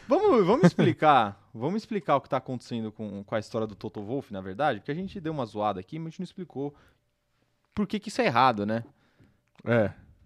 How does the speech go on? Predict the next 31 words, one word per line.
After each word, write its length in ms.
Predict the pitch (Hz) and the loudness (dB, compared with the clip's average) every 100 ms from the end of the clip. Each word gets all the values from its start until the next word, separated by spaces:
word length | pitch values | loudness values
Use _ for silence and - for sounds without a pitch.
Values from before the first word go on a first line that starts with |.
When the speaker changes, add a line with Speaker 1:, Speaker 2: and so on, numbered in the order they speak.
| _ | _
Speaker 1:
É 80 | - | -8
meio 480 | 160 208 180 123 113 | -2 2 2 2 0
intuitivo, 460 | 139 - - 147 | -4 -8 -4 -4
talvez. 420 | - 101 95 92 - | -4 -6 -6 -8 -4
Speaker 2:
<laughs> 40 | |
Speaker 1:
Mas 60 | 185 | 4
vamos 140 | 190 | 6
falar 160 | 185 233 | 8 8
Speaker 2:
Exatamente. 340 | 190 160 147 - - - | 6 0 -6 -8 -20 -8
Informações 480 | 139 113 165 - 170 | -2 4 6 6 6
privilegiadas 640 | - 147 165 151 147 151 151 | 6 6 8 8 6 6 2
são, 180 | 175 - _ - - | -2 -4 _ -20 -2
é 120 | 147 | 0
crime 360 | - 165 151 120 | 4 4 4 2
em 100 | 120 | 0
alguns 240 | 123 127 | 0 0
países, 420 | - 120 113 101 - | 4 6 6 0 -4
Speaker 1:
Tá, 140 | 113 | -2
mas 80 | 104 | 4
Speaker 2:
incluindo 220 | 147 147 | 6 6
Speaker 1:
vamos, 60 | 160 | 6
Speaker 2:
no 60 | 160 | 6
Speaker 1:
vamos 160 | 156 | 6
Speaker 2:
Brasil. 60 | 117 | 6
Speaker 1:
pegar 140 | 175 151 | 2 -2
aqui, 220 | - 131 | -2 -4
ó, 100 | 98 | -2
vamos 160 | 123 | -4
pegar 180 | 151 143 | -8 -6
aqui, 240 | 107 - | -8 -10
ó. 80 | 92 | -12